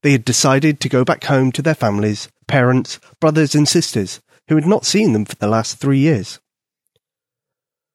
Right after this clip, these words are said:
They wiped their tiny happy tears from their sweet little cheeks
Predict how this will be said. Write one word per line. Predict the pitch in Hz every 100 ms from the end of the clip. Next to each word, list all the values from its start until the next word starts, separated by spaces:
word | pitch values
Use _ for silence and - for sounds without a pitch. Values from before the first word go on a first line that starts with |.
| _ _ _ _
They | 151
wiped | 123 127 147 - -
their | 123
tiny | - 127 135 147
happy | 147 -
tears | 165 151 127 127
from | 143 131
their | 120
sweet | - 127 135
little | 139 165
cheeks | - 110 - -